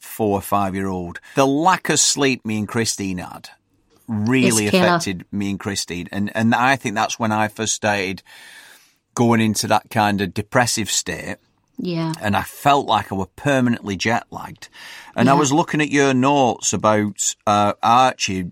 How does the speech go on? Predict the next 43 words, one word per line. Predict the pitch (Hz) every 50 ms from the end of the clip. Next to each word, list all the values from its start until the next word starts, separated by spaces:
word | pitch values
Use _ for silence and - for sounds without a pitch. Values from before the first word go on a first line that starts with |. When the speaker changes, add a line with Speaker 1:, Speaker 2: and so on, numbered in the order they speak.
| -
Speaker 1:
and | 90 98 95 95 95 95 92 - - - 90 -
yourself | - 107 110 - - 131 120 120 113 -
and | 110
your | 107 104 117
husband, | 113 95 101 104 98 -
Jamie, | 110 113 117 120 117 107 101 92 - -
almost | 104 117 120 120 117 110 - -
like | 110 107 104 101 101 101 - _ _ _ _ _ _ _ _ _ _ _ _ _ _ _ _ _ _ -
you, | 120 139 - -
you're | 147 156
like | 151 147 147 139 -
a | 113
tag | - - - 156 196 180 -
team, | - - 123 110 104 120
aren't | 147 170 185
you? | 131 120
You | 110 107 135
know, | 135 120 113
you | 110 107 117 -
Speaker 2:
Yeah. | 214 196 190 180
Speaker 1:
take | - -
it | -
in | 120 104
turns | - 135 135 135 131 120 101
going | - 117 110 110 110
in | 120 139 147 139
with | 131 107 90
him | 92 87 87 95
at | 92 - -
bedtime. | 113 120 131 127 - - - 90 85
Speaker 2:
You | -
have | 101
Speaker 1:
And | 95 -
Speaker 2:
to, | 131
Speaker 1:
just | 165 170 -
talk, | - 214 202 214 -
Speaker 2:
yep. | 214 214
Speaker 1:
talk | 214 233 214 175 - 202
us | 180 -
through | - 180 185
a | 180 160
bit | 143 180 - -
about | 156 - 156 151 151 147 143